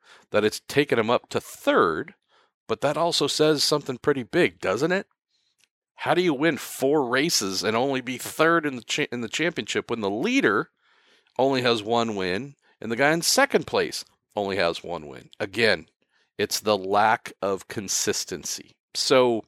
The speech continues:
Dixon as well. Scott Dixon's in fourth. He's got a win, but, uh, it's the fluctuations that have, uh, held him from really making a strong charge so far. Pato O'Ward, two wins. Big fluctuations.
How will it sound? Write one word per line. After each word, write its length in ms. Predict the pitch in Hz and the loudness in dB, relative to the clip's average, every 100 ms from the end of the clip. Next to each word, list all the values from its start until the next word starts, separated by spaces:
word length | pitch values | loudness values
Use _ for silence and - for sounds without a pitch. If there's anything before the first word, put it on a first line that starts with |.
| _ _ _ _ - 104 | _ _ _ _ -16 2
Dixon 380 | 123 - 151 131 | 2 4 0 2
as 180 | 127 | -2
well. 340 | 123 139 104 82 | 2 4 4 2
Scott 340 | - 113 113 | 0 0 2
Dixon's 420 | 131 - 139 127 | -2 -4 -8 -6
in 120 | 127 123 | -4 -6
fourth. 560 | - 139 135 113 - _ - _ | -4 -2 0 -2 -6 _ -20 _
He's 260 | - 135 123 | -6 -4 2
got 260 | 135 139 _ 110 | 4 4 _ 0
a 280 | 123 139 | 2 2
win, 520 | 135 131 131 113 95 - _ - _ - | 0 0 0 0 -4 -12 _ -20 _ -6
but, 220 | 110 107 - - | -2 -2 -2 -18
uh, 580 | 120 117 127 123 120 117 | -12 -8 -4 0 2 2
it's 160 | - | 0
the 100 | 110 | -2
fluctuations 960 | - 117 - 120 120 135 - 120 98 - | 2 0 0 0 2 4 2 0 -4 0
that 140 | 98 | 0
have, 180 | 92 - | -2 -4
uh, 180 | 92 78 - | -2 -2 -6
held 260 | - 123 120 | -2 0 2
him 160 | 101 | -2
from 240 | 95 104 101 | -4 -6 -2
really 200 | 110 101 | 0 0
making 300 | 98 101 98 | -2 -2 -4
a 80 | 67 | -2
strong 340 | - 107 104 | 0 0 -2
charge 340 | - 98 95 | 0 0 0
so 140 | - 92 | -4 -4
far. 280 | 113 113 - - - _ - | 0 -2 -2 -12 -20 _ 2
Pato 340 | 123 - 131 | 2 4 2
O'Ward, 640 | 117 135 123 147 160 98 - _ _ _ _ - | 2 0 0 0 2 0 -6 _ _ _ _ -6
two 280 | - 220 240 | 0 0 2
wins. 560 | 202 104 80 - - _ _ _ - - _ _ _ _ _ _ - | 2 2 0 -10 -14 _ _ _ -20 -20 _ _ _ _ _ _ -10
Big 200 | 110 - | -10 -10
fluctuations. 1200 | - 113 - 135 127 147 147 - 101 82 - | -6 -4 -2 -2 2 0 2 -2 -4 -8 -10